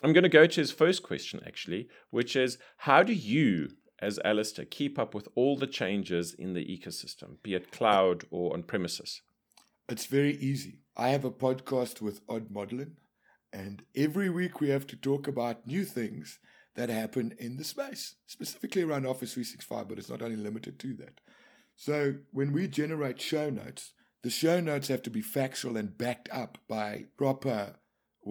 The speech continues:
Speaker 2: well-researched information. I mean, we don't just randomly waffle on incoherently about <laughs> and opinions, although there are opinions in it. But we have to do the proper research. And if it wasn't for Two Guys in SharePoint,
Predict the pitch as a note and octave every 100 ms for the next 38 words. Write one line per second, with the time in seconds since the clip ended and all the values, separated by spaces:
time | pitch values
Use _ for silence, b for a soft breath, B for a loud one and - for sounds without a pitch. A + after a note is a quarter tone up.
0 | A#2+ C#3 A#2+ A2+ A#2 - A#2+ A2+ - -
1 | _ - A2+ A2 A2+ B2 C#3+ - - _
2 | _ _ _ _ A2 A#2+ A2+ B2+ C#3+ C#3
3 | A2+ G2+ G#2+ A2 A2 G2+ G2 G2 A2 G2
4 | F2+ G2 A2 G2 G2 G#2+ G#2+ F#2+ F2+ F2
5 | - _ b b - B5 B5+ B5+ - F#2+
6 | - A#2+ G#2+ G2+ F#2+ C#3 - _ _ _
7 | A2+ B2 A#2+ A#2 A2+ A2+ A2 A2+ G#2+ G#2
8 | D3 C#3 - b b b b C#3+ C#3 C3+
9 | B2+ C#3+ C#3+ - A#2+ A#2 C3 A#2+ A#2 G#2+
10 | C#3 - B2+ - - b b b - C#3+
11 | D3+ C3 D3 F3 - D#3 C#3+ D#3+ C#3+ C#3+
12 | C3 C3 C3 - C3